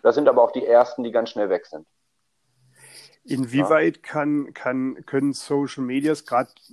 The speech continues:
Speaker 2: jetzt haben wir ja dieses Thema Digitalisierung und eben halt auch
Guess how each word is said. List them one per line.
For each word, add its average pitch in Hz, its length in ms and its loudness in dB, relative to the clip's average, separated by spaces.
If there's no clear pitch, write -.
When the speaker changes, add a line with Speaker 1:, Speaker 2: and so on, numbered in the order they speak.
Speaker 2:
jetzt 135 340 -4
haben 143 120 0
wir 139 80 -2
ja 139 160 -2
dieses 123 380 -8
Thema 151 400 -4
Digitalisierung 156 1040 0
und 123 440 -4
eben 123 360 -4
halt 120 240 -2
auch 120 280 -4